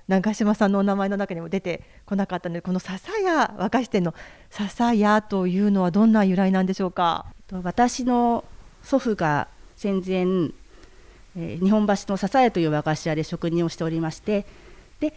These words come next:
Speaker 2: 独立して文京区の方に自分の店を建てたということなんですが、戦争で全て焼けてしまって、で、祖母の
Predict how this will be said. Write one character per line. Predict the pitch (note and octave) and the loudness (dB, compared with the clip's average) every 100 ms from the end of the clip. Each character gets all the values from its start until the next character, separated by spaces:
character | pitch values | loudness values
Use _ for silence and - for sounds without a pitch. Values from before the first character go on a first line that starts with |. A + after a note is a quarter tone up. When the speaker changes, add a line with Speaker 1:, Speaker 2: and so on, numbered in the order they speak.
| - | 0
Speaker 2:
独 | A3+ A#3 | 0 2
立 | A3 G#3+ G#3+ | 0 -2 -4
し | G#3+ | -4
て | - C4+ C#4 - - - - - | 0 0 0 -4 -20 -20 -20 -10
文 | A3+ B3 | -4 0
京 | C#4 C4+ | 2 2
区 | G3 | 0
の | D3 | -2
方 | A2+ | -4
に | A#2+ | -6
自 | B2+ | -4
分 | E3+ F3+ | 0 2
の | F3 | 2
店 | E3+ - F3+ | 0 0 0
を | D3 - | 0 -4
建 | - E3+ | -6 -4
て | D#3 | -4
た | - D3+ C#3+ - - - | -2 -4 -4 -10 -20 -6
と | G#3+ | -2
い | |
う | G3 | -2
こ | F3+ | 0
と | F3 | -2
な | |
ん | D3 | -2
で | B2+ | -4
す | D#3 | -4
が、 | F3+ E3 - - - | -4 -4 -6 -20 -10
戦 | - G3+ | -4 -2
争 | G3 G#3 G3 | -2 -2 0
で | G#3+ | 2
全 | A#3 G#3 F3+ | 0 0 -2
て | D#3+ | -2
焼 | D#3 | -4
け | E3 | -4
て | D#3+ | -8
し | - | -6
ま | D#3+ | -6
っ | D#3+ | -6
て、 | - C4+ C4+ - - - - - | -4 -2 -2 -4 -20 -20 -20 -6
で、 | B3+ - - - - | -6 -6 -16 -20 -14
祖 | - D#4+ | 0 2
母 | C4+ | 2
の | F3+ A#2+ | 2 -4